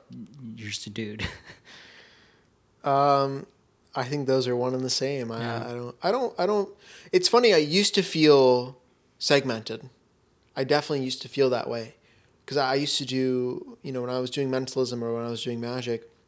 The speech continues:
Speaker 2: I always felt that I wanted those things to be spiritual or interesting or philosophical, and I tried to make the shows that way too.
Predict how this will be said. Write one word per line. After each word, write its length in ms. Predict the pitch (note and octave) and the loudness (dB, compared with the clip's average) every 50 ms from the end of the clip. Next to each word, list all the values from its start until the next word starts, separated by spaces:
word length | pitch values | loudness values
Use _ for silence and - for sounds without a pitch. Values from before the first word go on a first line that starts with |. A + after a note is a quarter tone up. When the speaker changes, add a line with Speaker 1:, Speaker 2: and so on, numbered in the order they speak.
| _ _ _ _ _ _ _ _ _ _ _ _ _ _ - - - - - - - - - | _ _ _ _ _ _ _ _ _ _ _ _ _ _ -20 -20 -20 -20 -20 -20 -16 -6 0
Speaker 2:
I 140 | B2+ C#3 | 4 6
always 300 | D#3 F3 F#3 F3 F3 - | 8 8 8 8 6 4
felt 320 | - - D3+ D#3 D#3+ D#3 D#3 | 4 6 6 6 6 4 2
that 100 | D3 C3 | 2 2
I 100 | C3 B2+ | 2 2
wanted 500 | A#2+ A#2+ B2+ C3 C3+ C#3+ D3 C#3+ C3+ C3 | 0 0 2 2 2 2 2 0 0 2
those 240 | C#3 C3+ C3+ - - | 2 2 2 0 -2
things 240 | C#3+ C#3 C#3 C3 - | -4 -4 -4 -4 -6
to 100 | - B2+ | -6 -8
be 180 | A#2+ B2+ B2 | -6 -6 -4
spiritual 720 | A2+ - - - B2+ B2+ B2+ B2 - - B2 A#2+ A#2 A#2 | -2 -2 -2 0 0 0 0 0 -4 -4 -4 -2 -2 -2
or 60 | A#2 A#2+ | -4 -6
interesting 540 | - B2+ B2 - B2+ - - - A#2+ A#2 A#2 | -8 -8 -8 -8 -10 -10 -8 -8 -8 -10 -10
or 40 | A2+ | -12
philosophical, 840 | - - B2 A#2+ A#2 - - B2 A#2 A#2 - - - - A#2+ A#2 A#2 | -8 -6 -6 -4 -4 -4 -4 -4 -4 -4 -8 -12 -12 -8 -8 -8 -8
and 80 | A#2 A#2 | -8 -10
I 60 | A#2 A2+ | -12 -10
tried 220 | - - B2+ B2+ B2+ | -6 -2 -2 -2 0
to 40 | |
make 180 | A#2+ A#2+ A#2 - | -2 -4 -6 -6
the 80 | - A#2 | -6 -4
shows 360 | - - B2 A#2+ B2+ B2 B2 | -2 0 2 2 2 0 -2
that 200 | B2 A#2 A2+ A#2+ | -4 -4 -4 -4
way 160 | A#2 A#2 A#2 | -4 -6 -6
too. 460 | A2+ - - - D3+ D3 C#3 B2+ A#2+ | -6 -4 -2 -2 0 2 0 0 -2